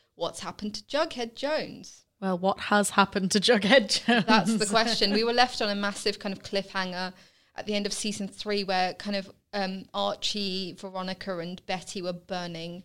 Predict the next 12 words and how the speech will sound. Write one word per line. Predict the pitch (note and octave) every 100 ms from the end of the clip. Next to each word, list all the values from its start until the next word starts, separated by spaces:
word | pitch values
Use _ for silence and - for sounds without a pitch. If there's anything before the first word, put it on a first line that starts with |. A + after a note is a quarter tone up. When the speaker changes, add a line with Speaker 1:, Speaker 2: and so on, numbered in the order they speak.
| _
Speaker 1:
their | F#3
clothes | F#3 G3+ F3 F3 -
and | F#3 F#3+
Jughead | - E3 G3 G3
wasn't | B3 C4
there. | C4 D#4+ G#3+ - - -
And | G#3+ A3+
they | A3+
were | A#3
burning | A#3 C4 C#4
his | C#4
beanie. | C#4 D4+ E4 D3+ D#3 -